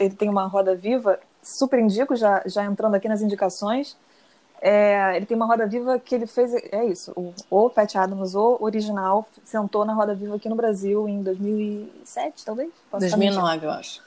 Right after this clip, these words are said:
Speaker 1: Dois mil e nove. E aí, e, o, o amor e a cordialidade é o, o ápice dele, né? É o, é o, é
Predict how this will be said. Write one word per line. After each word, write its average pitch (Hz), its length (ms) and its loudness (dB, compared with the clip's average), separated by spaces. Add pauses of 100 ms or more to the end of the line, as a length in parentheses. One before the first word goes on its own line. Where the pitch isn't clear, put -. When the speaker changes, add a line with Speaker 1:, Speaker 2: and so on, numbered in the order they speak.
(300)
Speaker 1:
Dois 185 140 -8
mil 190 100 -8
e - 20 -10
nove. - 120 -14 (960)
E 226 120 6
aí, 233 460 4 (120)
e, 240 400 -2 (1160)
o, 240 280 0
o 247 60 4
amor 240 360 2
e 311 60 0
a 269 60 -2
cordialidade 202 640 -2
é 202 120 2
o, 269 240 -2
o 233 140 -2
ápice 208 320 -2
dele, 240 260 -6
né? 202 140 -10
É 202 80 -4
o, 214 120 -6
é 190 120 -6
o, 196 320 -8
é 185 120 -12